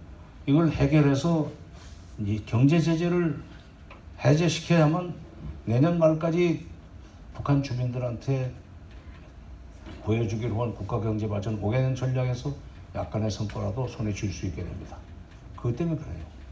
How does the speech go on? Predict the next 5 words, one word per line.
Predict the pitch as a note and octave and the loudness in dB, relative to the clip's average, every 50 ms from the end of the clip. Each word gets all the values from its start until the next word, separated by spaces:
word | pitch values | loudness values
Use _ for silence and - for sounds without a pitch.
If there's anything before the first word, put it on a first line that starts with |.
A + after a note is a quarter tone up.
| - - - - - | -16 -16 -16 -14 -4
그거 | - D3 D3+ | 2 2 4
못하면 | D#3 C#3 B2+ - B2 C3+ D3 C#3+ | 4 4 2 2 2 4 4 2
김정은은 | C#3 - B2 A#2 A#2 A#2+ A#2 B2 C3 C3+ B2 G#2+ - - - - - - - - - - - - | 2 0 -2 -2 0 -2 -2 0 -2 -2 -2 -4 -8 -10 -14 -18 -18 -16 -16 -16 -16 -14 -6 -2
쫓겨나지는 | - D#3 - - G3 F3 F3 D#3+ F3 G3 F#3 | 0 2 4 4 6 6 6 4 4 6 6
않지만은 | D#3+ D3+ C#3+ - D#3 D#3 D3+ D#3+ E3 E3 D#3+ D3+ - | 6 6 6 6 6 6 6 6 6 4 2 -2 -4